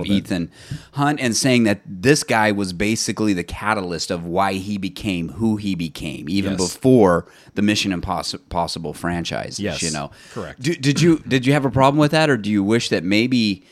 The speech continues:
Speaker 2: it would have been nice if maybe it, there's some, there was some reference in him, with him in other movies, maybe?
Speaker 1: No, I didn't have a problem with it, and here's why.
Speaker 2: Okay.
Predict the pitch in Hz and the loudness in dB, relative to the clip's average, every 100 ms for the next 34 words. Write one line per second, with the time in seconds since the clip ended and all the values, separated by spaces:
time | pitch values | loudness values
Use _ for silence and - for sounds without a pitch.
0 | _ - 135 120 104 104 113 - 90 98 | _ 0 2 2 2 0 0 -2 -6 -4
1 | 98 101 101 92 - 69 _ _ - 107 | -2 0 0 -2 -8 -20 _ _ -12 -8
2 | 107 175 - 131 120 104 95 127 104 98 | -2 0 2 4 4 2 0 0 2 2
3 | 110 117 107 107 104 107 104 90 101 110 | 0 -2 -2 -4 -2 -2 -2 -2 -4 -2
4 | 101 98 87 80 92 90 90 90 82 78 | -2 -2 -4 -2 -2 -2 -2 -4 -6 -8
5 | 71 - 73 64 - - - - - 139 | -8 -8 -8 -10 -12 -12 -10 -10 -4 2
6 | 165 147 127 160 151 143 123 127 123 117 | 6 6 4 2 0 -2 0 2 2 0
7 | 113 117 95 107 92 92 87 71 73 | -2 -4 -4 -6 -4 -2 -2 -2 -6